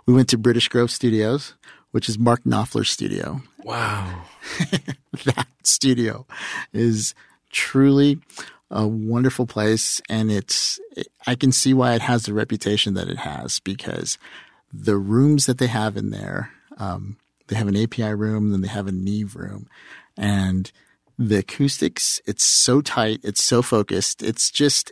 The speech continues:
Speaker 1: it's what you would expect for a world-class studio. Um, the best thing about it was they had a Beatles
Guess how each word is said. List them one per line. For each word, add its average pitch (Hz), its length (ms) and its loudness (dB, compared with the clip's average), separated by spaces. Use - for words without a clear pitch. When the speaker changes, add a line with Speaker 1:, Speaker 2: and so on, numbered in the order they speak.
Speaker 1:
it's 131 240 0
what 143 220 2
you 175 140 4
would 151 100 4
expect 135 380 0
for - 160 -2
a 107 60 2
world-class 113 1040 -2
studio. 117 480 -4
Um, 113 300 4
the 107 80 -4
best 123 220 2
thing 151 100 0
about 123 260 4
it - 160 0
was 104 460 -2
they 117 140 -2
had 113 420 -2
a 110 140 -2
Beatles 107 680 -2